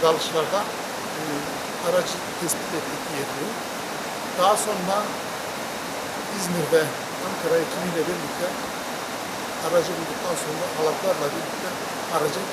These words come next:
dışarıya çıkararak içinde vatandaşların olmadığı tespit edildikten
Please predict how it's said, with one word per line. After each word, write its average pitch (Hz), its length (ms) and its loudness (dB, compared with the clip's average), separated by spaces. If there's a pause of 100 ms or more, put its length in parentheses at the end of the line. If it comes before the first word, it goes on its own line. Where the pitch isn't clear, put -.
dışarıya 160 420 2
çıkararak 165 420 2 (540)
içinde 180 320 2 (640)
vatandaşların 175 720 2
olmadığı 160 440 2 (540)
tespit - 340 0
edildikten 165 440 -2